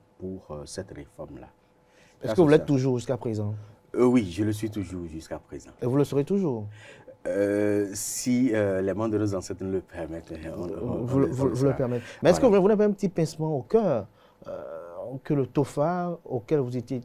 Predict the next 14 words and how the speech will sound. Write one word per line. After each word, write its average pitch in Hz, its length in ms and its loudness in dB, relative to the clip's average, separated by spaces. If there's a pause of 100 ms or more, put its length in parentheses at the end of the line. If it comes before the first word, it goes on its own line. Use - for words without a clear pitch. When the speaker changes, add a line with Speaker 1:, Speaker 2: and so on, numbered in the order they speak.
(140)
Speaker 2:
tant 156 220 0
attaché, 139 480 -2
du 156 80 -2
jour 123 160 -2
au 120 60 -2
lendemain, 113 160 -4
euh, 135 380 -6 (240)
tout 139 100 -4
devient 120 240 -4 (300)
ainsi ? 110 280 -12 (1000)
Speaker 1:
Euh, 117 240 4
non, 139 340 6
pas 226 220 0
vraiment. 117 560 0